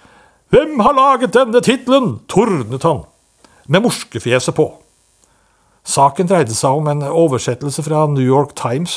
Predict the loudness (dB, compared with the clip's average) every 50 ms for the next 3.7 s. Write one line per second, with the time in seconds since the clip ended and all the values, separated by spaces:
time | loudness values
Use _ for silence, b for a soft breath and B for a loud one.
0 | -10 -8 -6 -4 -2 0 0 0 -2 -2 -4 -2 -2 -4 -4 -6 B B B B
1 | B B B B 0 0 0 0 -2 -2 0 0 0 0 0 0 0 0 -2 -2
2 | -2 -2 -2 -2 -2 -2 -2 -4 -4 -2 0 0 0 2 0 0 -2 -4 -6 -6
3 | -4 -2 -2 -2 0 -2 -4 -4 -4 -4 -4 -2 -4 -6